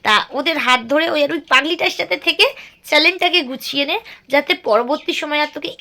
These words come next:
ইভেন্টের কাজে না যেতে হয়, বুঝেছিস? বাড়িতে বসেই যেন কিছু আর্নিং করতে পারিস,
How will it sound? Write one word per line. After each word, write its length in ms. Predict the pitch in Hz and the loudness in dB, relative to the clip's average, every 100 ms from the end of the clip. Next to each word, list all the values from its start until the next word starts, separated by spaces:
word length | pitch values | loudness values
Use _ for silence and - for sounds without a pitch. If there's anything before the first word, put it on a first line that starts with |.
| - | -6
ইভেন্টের 480 | 302 370 359 370 | -2 -2 2 0
কাজে 280 | - 233 233 | 2 0 0
না 120 | 226 | -2
যেতে 280 | 202 196 180 | -2 -6 -10
হয়, 220 | 175 180 180 - - - | -10 -10 -10 -20 -20 -14
বুঝেছিস? 360 | 285 320 254 - | -8 -6 -6 -4
বাড়িতে 360 | - 208 247 294 | 0 0 0 -4
বসেই 280 | 240 254 294 | -2 -2 -2
যেন 180 | 285 311 | -4 -8
কিছু 220 | 302 294 | -8 -2
আর্নিং 360 | 240 196 202 | 0 0 -6
করতে 280 | 202 180 - | -10 -12 -12
পারিস, 320 | 196 - - | -14 -14 -16